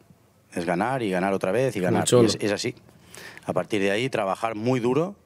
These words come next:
Speaker 1: muy duro, con mucha exigencia para, para que vengan los resultados. Nada más. Eh, el Barça es evidente que no está en el mejor momento de su, de su historia, pero estamos unidos, estamos juntos y es un proyecto a medio largo plazo,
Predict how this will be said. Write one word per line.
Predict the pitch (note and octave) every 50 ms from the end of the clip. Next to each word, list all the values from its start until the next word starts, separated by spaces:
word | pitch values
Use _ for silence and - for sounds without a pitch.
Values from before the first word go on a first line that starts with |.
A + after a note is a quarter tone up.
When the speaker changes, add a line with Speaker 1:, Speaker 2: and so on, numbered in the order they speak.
| _ _
Speaker 1:
muy | - G2 G2 A2 A#2 G#2+
duro, | G2+ A2 A2+ C3+ D3 F3 F#3 - - -
con | - F2+
mucha | F#2 G#2 G#2+ - A#2+
exigencia | A2 - G#2+ F#2+ - A#2+ A#2+ A2+ - C#3 D3 E3 F3 - - - - - - - - _
para, | - F2 E2 D#2+ D#2+ D#2+ D#2 D#2 D#2+ D2+ -
para | - F2+ E2 D#2
que | D2 E2
vengan | E2+ F#2 G2+ A2+ A2
los | G2 F2
resultados. | E2+ - - D#2+ - - A2 G#2 E2 - - - _ - - _ _ - - - - - - - _ -
Nada | G#2 G2+ G2+ F#2+
más. | G2 G2 F2 - - - -
Eh, | F#2 F2+ F2 E2+ E2 E2 E2 E2 E2 E2 E2 D#2+ D#2 - - _ - -
el | G2+ G2
Barça | F#2 G#2+ G#2+ - - A#2 A2+ G#2+ G#2 G2+ F#2 - - _ _ - - - - - - - - _
es | - F#2+ F#2+ -
evidente | G2+ F#2 F#2+ G2 F#2+ F#2+ - F#2+
que | F2+ F#2
no | F#2+
está | F2+ - - G2 F#2
en | F2+ F2+
el | F2+
mejor | F2+ F2+ - - F2
momento | F#2 F2+ F2+ F2+ E2 - F2+
de | F2 F2 E2
su, | - - F2+ E2+ E2 E2 E2 D#2
de | F#2
su | F2+ -
historia, | F2 - - A2+ A2+ A#2+ D3 D#3+ F3+ F#3 - - - - - - - - -
pero | - E2 D#2 D#2+ D#2+ D#2 D2
estamos | D2 - G2+ G2 G2 F2
unidos, | F#2 F#2 G#2 B2 B2+ C#3
estamos | A2+ - G#2+ F#2+ F#2+ F2
juntos | - - B2+ A#2 - - B2 A#2+ A#2 - -
y | - G#2+
es | G2+ -
un | A2 G2
proyecto | - G2 G2 G2+ G#2+ G#2 - A#2 A2
a | G2+ F2+
medio | F2 F#2+ F#2+ F2 F#2
largo | F2 F2 D#2+ D2+ D#2
plazo, | - - D#2+ - - - -